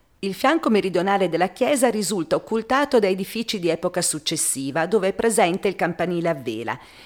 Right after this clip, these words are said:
mentre il fianco settentrionale, diviso in cinque specchi da lesene,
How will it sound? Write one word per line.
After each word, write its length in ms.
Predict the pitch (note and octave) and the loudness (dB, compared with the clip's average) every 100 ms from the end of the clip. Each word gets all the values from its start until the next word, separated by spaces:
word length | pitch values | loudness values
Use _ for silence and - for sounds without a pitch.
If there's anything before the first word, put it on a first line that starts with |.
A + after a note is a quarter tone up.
| - | -6
mentre 340 | A#3+ C#4+ B3+ F#3 | 2 2 4 0
il 60 | |
fianco 340 | F3+ C#4 E4+ B3 | 2 2 2 0
settentrionale, 1000 | - - F3+ F3+ E3 F3 D3 C#3+ D3 D#3+ | -2 -2 -2 -2 -2 0 0 0 -2 -4
diviso 440 | F3+ G#3+ A3 E3+ | -4 -2 0 0
in 160 | D#3 D#3+ | 0 0
cinque 340 | B3 D#4 G#3 | 0 2 2
specchi 480 | F3+ - E3+ F3 D#3 | 0 2 0 0 -4
da 120 | C#3 | -4
lesene, 600 | C3+ C#3+ D3 C3 D3+ | -4 -2 -2 0 -2